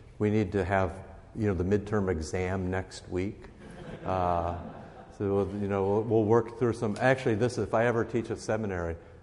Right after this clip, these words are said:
I have, I have, you know, all these, Pastor and I, we, we've traded all kinds of stories. Uh, you know, you basically say, "Huh, what would you do here?" So we'll, we'll play a little of that, and then we'll kind of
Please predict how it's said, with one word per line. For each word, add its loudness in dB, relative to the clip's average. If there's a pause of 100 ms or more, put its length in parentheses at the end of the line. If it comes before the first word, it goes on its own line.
(100)
I 0
have, 0
I 0
have, 0 (160)
you -2
know, -2
all 0
these, -2 (100)
Pastor -2
and -2
I, 0
we, -2
we've -4
traded -2
all 0
kinds -4
of -2
stories. -6 (480)
Uh, 0 (160)
you -2
know, -2
you 0
basically 0
say, -4 (160)
"Huh, -6
what -2
would -4
you -4
do -4
here?" -4
So -2
we'll, -2 (120)
we'll -2
play -2
a 0
little 0
of -4
that, 0 (260)
and 0
then 2
we'll 2
kind -2
of 2